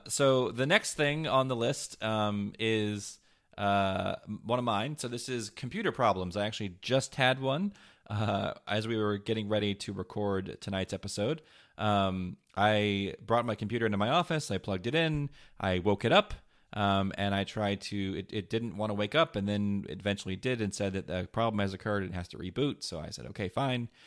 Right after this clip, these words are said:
Uh, rebooted, and then I got in, but then, uh, right, I use a Mac, um, and for some reason,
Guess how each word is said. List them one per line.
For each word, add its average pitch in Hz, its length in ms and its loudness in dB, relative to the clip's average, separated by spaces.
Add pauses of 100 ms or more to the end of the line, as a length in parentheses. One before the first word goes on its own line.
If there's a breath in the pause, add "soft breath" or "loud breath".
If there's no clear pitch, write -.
(240 soft breath)
Uh, 95 280 -2
rebooted, 143 540 0
and 113 160 0
then 113 380 0
I 101 80 -2
got 107 220 4
in, 180 240 4
but 123 160 -4
then, 127 340 -2
uh, 107 380 0
right, 92 180 -2
I 98 40 -6
use 104 140 -4
a 117 60 -4
Mac, 98 360 -2
um, 92 360 -2
and 101 240 0
for 113 80 -8
some 170 160 -2
reason, 143 380 0